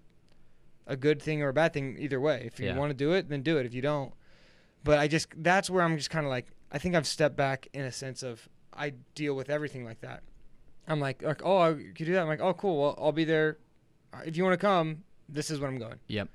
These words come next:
Speaker 1: My
Speaker 2: Yeah.
Speaker 1: flight's this day. I get in that day. The event's this day. I'll see you there." Like, if you really want help, I'll help you find the cheapest flights if you're ready to book 'em or whatever that is.
Speaker 2: Yep.
Speaker 1: But it's like, "Eh, I'm not doing anything else." Like,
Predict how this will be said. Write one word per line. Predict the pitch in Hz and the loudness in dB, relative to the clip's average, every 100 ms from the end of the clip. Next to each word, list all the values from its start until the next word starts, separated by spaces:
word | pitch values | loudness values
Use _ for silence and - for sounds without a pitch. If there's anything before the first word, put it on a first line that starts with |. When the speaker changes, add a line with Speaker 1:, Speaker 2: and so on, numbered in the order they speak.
| - - | -14 -8
Speaker 1:
My | 139 | -6
Speaker 2:
Yeah. | |
Speaker 1:
flight's | 147 151 147 | 0 0 0
this | 156 - | -4 0
day. | 160 165 - | 2 2 0
I | 135 | -4
get | 139 | -2
in | 151 | 0
that | 151 135 | -2 2
day. | 147 143 143 | 2 2 0
The | 139 | -6
event's | 120 135 - | -4 -6 -4
this | 139 123 | -6 -4
day. | 131 131 123 - - - - | -2 -2 -4 -12 -18 -20 -14
I'll | - | -10
see | 131 139 | -6 -2
you | 127 | -2
there." | 107 - - _ _ _ _ _ - - - - - | -4 -10 -20 _ _ _ _ _ -20 -20 -20 -20 -8
Like, | 151 | -4
if | 151 | -4
you | 143 160 | -2 -4
really | 147 151 180 190 | 0 4 6 6
want | 180 175 | 4 2
help, | 156 165 202 | 2 2 2
I'll | 156 | 0
help | 139 139 | 0 -2
you | 135 | -4
find | 147 143 | -6 -6
the | |
cheapest | 131 135 135 | -6 -6 -6
flights | - 151 139 127 | 0 2 2 0
if | 139 113 | -8 -6
you're | 131 | -2
ready | 135 127 | -2 -2
to | |
book | 123 139 135 | -2 -2 -2
'em | 135 127 | -4 -4
or | |
whatever | 127 143 160 147 | -2 2 2 2
that | 139 | 0
is. | 131 160 190 | 2 2 2
Speaker 2:
Yep. | 151 | 0
Speaker 1:
But | 135 | -2
it's | 131 | -2
like, | 131 | -6
"Eh, | 123 139 | -4 -6
I'm | 135 | -4
not | 123 | -6
doing | 120 | -8
anything | 120 120 | -8 -8
else." | 110 95 | -10 -8
Like, | - 135 | -6 -6